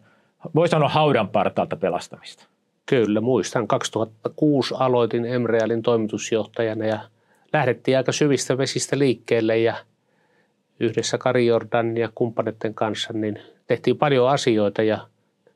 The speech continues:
Speaker 2: tänä päivänä todella kiva seurata Metsä Boardin kehitystä, Metsä Boardia yhtenä Euroopan johtavana kartonkiyhtiönä.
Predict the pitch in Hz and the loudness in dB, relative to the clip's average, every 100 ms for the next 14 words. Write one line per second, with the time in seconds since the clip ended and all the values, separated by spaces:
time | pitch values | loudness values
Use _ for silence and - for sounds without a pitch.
0 | - 139 120 123 120 123 127 _ _ _ | -4 0 0 2 2 2 -2 _ _ _
1 | - 160 117 110 - 156 120 - 120 101 | 0 2 2 2 2 2 2 2 2 2
2 | 95 98 - _ _ _ _ - 120 - | 0 -4 -6 _ _ _ _ -2 -2 0
3 | 110 110 104 107 104 110 104 98 98 - | -2 0 0 0 0 0 0 -4 -6 -6
4 | 107 - - 110 - 104 - 101 98 101 | -6 -8 -6 -4 -2 -4 0 0 2 -2
5 | 98 _ _ _ _ _ - - - 104 | -2 _ _ _ _ _ -8 -6 -2 -2
6 | 104 104 101 107 104 104 104 101 101 113 | 0 0 0 0 0 0 -2 -2 -2 -2
7 | - 90 87 90 82 - 87 92 - | -2 -4 -4 -6 -8 -10 -12 -12 -18